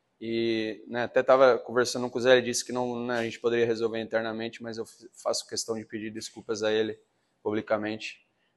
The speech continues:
é, e a todos meu, meus companheiros, né, eu como, como capitão eu tenho que ser um exemplo, e isso realmente, essa atitude não foi... Né, foi realmente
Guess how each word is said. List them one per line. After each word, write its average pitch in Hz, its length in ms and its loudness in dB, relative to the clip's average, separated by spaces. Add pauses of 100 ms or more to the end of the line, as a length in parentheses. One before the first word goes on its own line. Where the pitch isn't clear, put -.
(100)
é, 98 640 -2 (260)
e 101 140 -6
a 101 80 -2
todos 104 300 -8
meu, 104 280 -6
meus 104 220 -10
companheiros, 120 840 -2
né, 110 340 -8
eu 113 340 -2 (100)
como, 117 480 -2 (100)
como 113 200 -4
capitão 117 420 0
eu 113 80 -2
tenho 117 260 -6
que - 100 -12
ser 110 400 -4 (600)
um 113 120 2
exemplo, 120 540 2
e 117 140 4
isso 113 200 -4
realmente, 113 420 -2
essa 113 200 0
atitude 113 340 -8
não 113 160 -6
foi... 110 400 -4
Né, 107 320 -10
foi 131 160 -6
realmente 135 560 -2